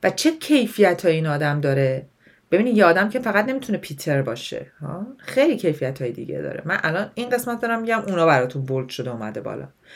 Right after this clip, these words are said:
حالا نگاه کنید ببینید چه کیفیت‌های دیگه داره که رو، با تمرکز رو اونا می‌تونیم بهش کمک کنیم که اون کیفیت‌ها رو بیشتر زندگی کنه و مسئولیت پذیری و قدرت تصمیم گیریش بره بالا.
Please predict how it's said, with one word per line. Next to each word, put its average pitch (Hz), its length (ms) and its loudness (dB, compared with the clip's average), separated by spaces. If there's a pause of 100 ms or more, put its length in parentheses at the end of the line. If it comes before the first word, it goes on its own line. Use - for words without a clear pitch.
(120)
حالا 226 160 6
نگاه 262 260 2
کنید 311 140 0
ببینید 320 240 -4
چه 330 120 4
کیفیت‌های 190 540 0
دیگه 170 220 0
داره 160 180 0
که 170 120 -2
رو، 170 100 -4
با 175 140 4
تمرکز 165 580 -2
رو 165 160 -2
اونا 185 360 -4 (260)
می‌تونیم 269 300 -4
بهش 247 220 6
کمک 226 360 0
کنیم 285 260 -4
که 277 320 -4
اون 254 160 0
کیفیت‌ها 208 500 6
رو 214 60 2
بیشتر 180 360 2
زندگی 147 500 -4
کنه - 420 -12 (800)
و 240 440 8
مسئولیت 180 440 4
پذیری 170 400 0
و 208 40 2
قدرت 202 360 0
تصمیم 160 400 -4
گیریش 170 240 -8
بره 175 180 6
بالا. - 300 -4